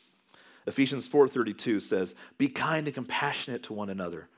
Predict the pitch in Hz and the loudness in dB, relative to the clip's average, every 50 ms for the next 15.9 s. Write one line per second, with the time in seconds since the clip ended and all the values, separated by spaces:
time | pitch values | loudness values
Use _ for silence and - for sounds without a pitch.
0 | _ _ _ _ _ - - 107 110 139 175 165 156 127 113 104 101 95 95 90 | _ _ _ _ _ -6 -6 -2 2 4 4 4 4 2 2 2 2 2 2 2
1 | 90 92 92 92 - - - _ _ - 123 139 147 - - - 120 98 85 - | 2 2 0 -2 -8 -16 -20 _ _ 2 2 2 2 2 0 0 -2 0 -2 -4
2 | - - - 123 120 123 120 - 110 98 92 90 - - - - - 92 95 92 | -10 -10 -10 -10 -8 -8 -6 -4 -2 -2 -2 -4 -6 -10 -12 -10 -6 -4 -4 -4
3 | 95 95 - - - 87 - - 69 71 73 - - - _ _ _ - - - | -4 -6 -10 -12 -12 -12 -10 -10 -10 -10 -10 -12 -14 -20 _ _ _ -20 -20 -20
4 | - - _ _ _ _ _ _ _ _ _ _ _ _ _ _ _ _ _ _ | -20 -20 _ _ _ _ _ _ _ _ _ _ _ _ _ _ _ _ _ _
5 | _ _ _ _ _ _ - - - - - _ - 120 127 - - - 143 143 | _ _ _ _ _ _ -20 -20 -20 -20 -20 _ 0 0 0 0 2 0 0 0
6 | - - 120 120 110 - 120 110 110 101 - - - 123 139 135 139 123 - - | 2 2 2 2 4 4 4 4 4 4 0 -4 -10 -12 -8 -6 -4 -2 -2 0
7 | 117 123 117 104 98 92 82 - - - - 113 107 117 117 - - - 87 78 | 0 0 -2 -2 -4 -6 -8 -10 -12 -12 -8 -6 -6 -4 -6 -6 -8 -10 -8 -4
8 | 90 95 95 82 73 - - - _ _ _ _ _ _ - - - - - _ | -2 0 0 0 -2 -6 -12 -20 _ _ _ _ _ _ -20 -20 -20 -20 -14 _
9 | - 139 135 139 139 139 - 143 - - - 120 117 123 123 113 117 - - 127 | 2 2 4 4 2 2 2 0 -2 0 2 4 4 4 4 2 0 -2 0 2
10 | 107 95 - - - - - - - - - 113 123 127 117 - - - 82 - | 2 2 0 -4 -12 -10 -10 -10 -8 -6 -2 0 0 0 0 -2 -4 -8 -10 -10
11 | - - - 110 110 - - 127 123 123 - - - - 110 - - 110 - - | -10 -8 -6 -6 -6 -2 0 0 0 0 -2 -4 -6 -6 -8 -8 -4 -4 -2 -2
12 | - - 98 95 80 78 - - - - - - - 123 135 - - 139 131 - | 0 -2 -2 -4 -4 -6 -10 -14 -20 -20 -12 -6 -2 -2 -2 2 2 2 2 2
13 | 127 117 - 120 98 - 123 131 127 - 110 92 101 120 127 127 - 147 135 135 | -2 -6 -8 -8 -8 -2 -2 -2 -2 -2 -4 -4 -2 -2 -2 -2 2 2 2 2
14 | 131 131 - 131 120 127 - 135 135 139 127 123 131 127 127 - 139 135 131 131 | 2 0 -2 -4 -4 -4 -4 -4 -6 -4 -6 -6 -10 -10 -10 -6 -4 -4 -4 -2
15 | 131 131 127 123 - 127 117 117 120 127 139 135 117 107 87 82 - | -2 -4 -4 -4 -6 -10 -12 -10 -10 -8 -8 -6 -6 -6 -6 -8 -8